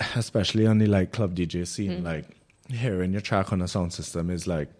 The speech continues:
Speaker 1: it's just something that just happens because you just play your stuff all
Speaker 2: Yeah.
Speaker 1: the time. You know what
Speaker 2: Yeah.
Speaker 1: I mean? You don't have to th-, you don't have to wonder, like, if you'll ever hear it because you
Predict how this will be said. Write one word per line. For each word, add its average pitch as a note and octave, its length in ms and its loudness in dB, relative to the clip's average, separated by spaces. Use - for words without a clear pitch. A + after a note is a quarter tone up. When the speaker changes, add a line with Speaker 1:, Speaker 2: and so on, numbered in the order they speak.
Speaker 1:
it's F#2+ 120 -4
just A2+ 180 2
something F#2+ 260 0
that F2 100 0
just F#2 160 -2
happens F2 400 2
because E2+ 260 -4
you D#2+ 60 -6
just - 220 -8
play F#2 200 -2
your E2+ 120 -2
stuff - 280 -6
all - 80 -2
Speaker 2:
Yeah. F2 120 0
Speaker 1:
the - 100 -2
time. D#2+ 260 -2
You D#2 120 -4
know D#2+ 80 -2
what D#2+ 80 -2
Speaker 2:
Yeah. F#2 60 -2
Speaker 1:
I E2 40 -2
mean? F2 100 0
You F2 80 0
don't G2 80 4
have G2 100 0
to B2 100 -2
th-, G2+ 180 0
you G2+ 60 2
don't A2 180 4
have A#2+ 180 2
to B2+ 80 6
wonder, E2+ 440 0
like, E2+ 320 0
if - 120 -10
you'll F#2+ 140 -2
ever E2 180 -4
hear E2+ 200 -2
it D#2 180 -4
because C#3+ 280 -4
you A#2 80 2